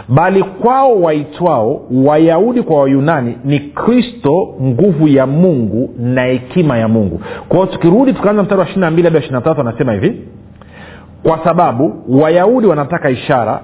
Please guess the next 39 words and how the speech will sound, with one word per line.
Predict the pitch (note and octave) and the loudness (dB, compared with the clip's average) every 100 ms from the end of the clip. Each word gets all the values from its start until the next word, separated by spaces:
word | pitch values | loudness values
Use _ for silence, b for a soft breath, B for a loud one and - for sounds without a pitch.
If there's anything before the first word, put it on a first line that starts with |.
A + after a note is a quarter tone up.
| B2 | -4
na | C#3 | 0
Wayunani | D#3 D#3+ E3 E3+ A3+ A3 | 2 2 0 0 0 0
wanatafuta | D3+ B2+ C3+ - | 0 -4 -4 -2
hekima." | C3 - C#3+ G2+ D#2+ | -2 0 -2 -4 -6
Ishirini | - B2 | -4 -2
na | C3+ | 0
tatu, | C3 G#2+ - B B | -2 -4 -10 B B
"Bali | C3+ D#3+ D#3+ - | 0 2 0 0
sisi | C4 A#3 F3+ | -2 0 -2
tunamhubiri | E3 D3+ D3+ D3 D3+ F3+ F#3+ | 0 0 2 2 2 2 2
Kristo | - - - C4 - - | 0 -2 0 0 0 -2
aliyesulubiwa, | C#3+ D3+ F3+ F3 C3 B2+ C#3 A2+ A2+ B B - | 0 2 0 0 -2 2 2 2 0 B B -2
kwa | D#3 D#3+ | 0 2
Wayahudi | E3 F3 G#3+ G#3+ | 4 4 2 0
ni | E3 C#3 | -2 -2
kikwazo | B2 - - G3 A3+ A3+ B3+ E3+ | -4 -6 -2 -2 -2 0 0 0
na | C#3+ | -4
kwa | C#3 D3+ | 0 0
Wayunani | D3 D3 E3 F#3 | 2 2 2 0
ni | C#3 | 2
upuzi, | C3 A#2 - C#3+ C3 E2 F2 B B | 0 -2 0 0 0 -2 -10 B B
bali | C3 D#3 E3 | -2 0 0
kwao | D#3+ A3 B3 A#3 E3+ | 0 0 2 2 2
waitwao | D3+ C#3+ C#3 F3+ F3 A#2+ B2 B2+ | 0 -2 -4 -2 0 0 0 0
Wayahudi | C#3 D#3 E3 G#3 A#3+ A3+ | 2 2 2 2 0 -2
kwa | - D3+ | 0 2
Wayunani | C#3 C3+ C#3 E3 C3 | 2 2 2 0 -2
ni | B2+ C#3+ | -2 -4
Kristo | - - B3 B3 A3+ F3 | -4 -2 0 0 0 0
nguvu | D#3+ E3 D3+ | 2 2 4
ya | C3+ | 2
Mungu | C#3+ G3+ C#3 B2+ | 2 2 2 0
na | B2+ | 0
hekima | B2+ E3+ C3+ | 0 -2 0
ya | A#2+ | 0
Mungu." | A#2 | 0
Kwa | F3+ | 0
hiyo | G3+ | 0
anasema | G3+ F#3+ | -2 -6